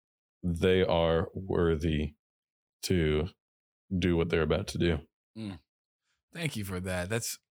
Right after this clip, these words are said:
Speaker 2: I, I pray we meditate on that this week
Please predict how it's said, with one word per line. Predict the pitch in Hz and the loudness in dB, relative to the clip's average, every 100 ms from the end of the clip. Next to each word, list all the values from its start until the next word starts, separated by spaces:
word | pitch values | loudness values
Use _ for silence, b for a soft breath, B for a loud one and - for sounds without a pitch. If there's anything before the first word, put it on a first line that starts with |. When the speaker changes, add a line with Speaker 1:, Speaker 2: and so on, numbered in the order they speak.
| _ _ - | _ _ -4
Speaker 2:
I, | 98 123 | 0 2
I | |
pray | 151 180 | 2 2
we | 196 139 | 4 4
meditate | 120 110 113 117 107 | 4 2 0 -2 -2
on | 104 101 | -2 0
that | 98 92 | -2 -4
this | 117 107 104 | -4 -4 -4
week | 98 101 101 - | -2 -2 -4 -8